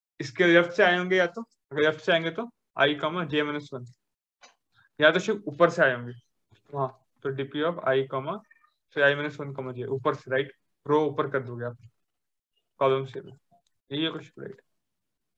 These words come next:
Addend आपको ये return करना है, return करना है आपको। उ-, उधर पहुंचने का तरीका क्या है? So डीपी of A minus one, A minus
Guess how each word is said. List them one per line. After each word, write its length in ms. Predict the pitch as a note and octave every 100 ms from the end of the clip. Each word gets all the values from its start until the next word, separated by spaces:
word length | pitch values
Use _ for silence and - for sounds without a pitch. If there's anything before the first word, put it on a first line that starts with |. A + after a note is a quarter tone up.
| _ _ _ _
Addend 300 | - C#3+ D3+
आपको 180 | D#3+ D#3+
ये 80 | D#3+
return 280 | C#3 D3+ D3
करना 220 | C#3 D3+
है, 60 |
return 280 | D3+ B2 C3+
करना 220 | C#3 C3
है 40 | C3
आपको। 260 | - F#3+ - _ _ _ _ _ _ _ -
उ-, 120 | C3+
उधर 260 | E3 D#3+ G3+
पहुंचने 280 | F#3+ E3 F#3
का 100 | F3
तरीका 200 | D3+ E3+
क्या 200 | E3+ C#3+
है? 60 |
So 100 | C#3
डीपी 260 | C#3 C#3 D3
of 100 | F3
A 220 | C3+ C#3+ D3
minus 200 | D3 C#3 D3
one, 100 | G#3 - _ _ _ _ _ _ _ _ _ _ _ _ _ _ _ _ _ _ _ _ _ _ _ _ _ _ -
A 100 | C#3
minus 260 | C3+ C#3